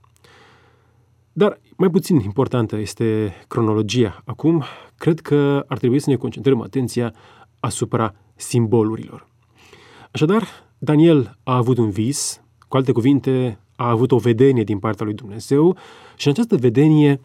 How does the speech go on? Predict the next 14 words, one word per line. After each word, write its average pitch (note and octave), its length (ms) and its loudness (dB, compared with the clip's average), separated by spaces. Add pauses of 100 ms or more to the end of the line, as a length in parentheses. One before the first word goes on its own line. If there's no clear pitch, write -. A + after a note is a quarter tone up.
(180)
observă D3 580 -2 (120)
un D3 280 2 (300)
tablou C#3+ 760 2
al B2+ 180 2
istoriei, A#2+ 1120 2
un B2+ 100 -6
tablou C3 420 2
al A#2+ 180 2
lumii A#2 400 0
viitoare. G2 680 -8 (1040)
Profeția D3+ 360 -2
din A#3+ 140 2
capitolul D#3 540 4
șapte - 640 -4